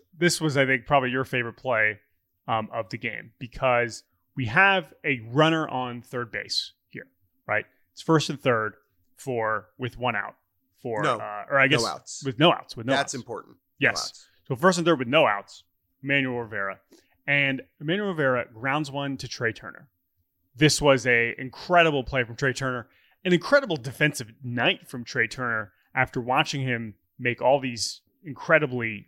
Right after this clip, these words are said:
Speaker 1: juvenile mistakes, uh, this postseason. He was sensational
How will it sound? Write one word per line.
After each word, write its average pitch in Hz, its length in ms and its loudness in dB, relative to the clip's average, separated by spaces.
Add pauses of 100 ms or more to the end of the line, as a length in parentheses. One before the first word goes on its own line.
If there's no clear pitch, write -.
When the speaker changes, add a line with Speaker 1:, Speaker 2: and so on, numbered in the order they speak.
(100)
Speaker 1:
juvenile 123 520 -2
mistakes, 117 640 0 (440)
uh, 110 160 0
this 110 160 -8
postseason. 104 600 -8 (300)
He 147 260 -2
was 113 400 -4
sensational 123 880 0